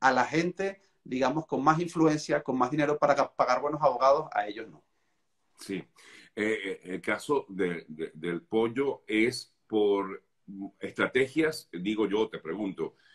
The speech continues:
Speaker 2: eh, son, eh, eh, lo, lo que ha ocurrido con el Pollo ha sido por la inteligencia en la manera en que se ha manejado el caso por parte de sus abogados, ¿o por otro tipo de intereses?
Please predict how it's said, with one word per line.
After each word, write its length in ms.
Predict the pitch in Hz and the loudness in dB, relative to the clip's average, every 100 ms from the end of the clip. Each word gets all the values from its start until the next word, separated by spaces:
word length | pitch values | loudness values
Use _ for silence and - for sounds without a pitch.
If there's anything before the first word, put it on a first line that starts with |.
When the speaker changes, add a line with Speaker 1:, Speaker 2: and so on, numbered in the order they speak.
| _ - | _ -8
Speaker 2:
eh, 320 | 90 90 87 | -4 -2 -4
son, 580 | - 110 101 104 113 117 | -4 -2 -2 0 -2 -2
eh, 440 | 117 117 110 104 90 | -2 0 -2 -4 -4
eh, 180 | 87 78 | -6 -4
lo, 240 | 87 80 | -4 -4
lo 180 | 85 82 | -4 -4
que 80 | - | -6
ha 40 | |
ocurrido 380 | 87 107 110 110 | -4 0 2 2
con 140 | 110 90 | 2 -2
el 80 | |
Pollo 360 | - 98 101 110 | -2 -2 0 0
ha 40 | |
sido 340 | 110 107 107 - | 0 0 0 2
por 220 | 101 92 | -2 0
la 360 | 85 82 80 - _ _ - | 0 0 0 -2 _ _ -6
inteligencia 1500 | 95 95 87 95 92 87 113 117 120 - 127 127 123 127 117 | -4 -4 -2 -2 -2 -2 0 0 -2 -8 -2 -2 0 -2 -4
en 200 | 104 98 | -8 -6
la 120 | 92 | -6
manera 580 | 92 87 95 107 110 117 | -6 -6 -4 -4 -4 -4
en 120 | 104 | -6
que 180 | 95 90 | -8 -12
se 220 | - 90 | -10 -6
ha 120 | 90 | -4
manejado 720 | 101 110 95 85 - 95 101 104 | -4 -4 -6 -8 -6 -4 -4 -4
el 120 | 92 | -6
caso 340 | 92 92 98 | -10 -10 -10
por 140 | 87 82 | -12 -12
parte 260 | 85 85 | -12 -10
de 60 | 104 | -12
sus 160 | - 85 | -12 -8
abogados, 680 | 92 78 107 160 135 - - _ _ _ _ | -6 -4 0 2 2 -2 -12 _ _ _ _
¿o 200 | 95 90 | -2 0
por 160 | 95 | -2
otro 180 | 90 98 | -4 -6
tipo 280 | - 87 104 | -10 0 0
de 60 | 92 | 0
intereses? 840 | 85 78 73 - - - - - | -2 -4 -6 -8 -18 -20 -20 -20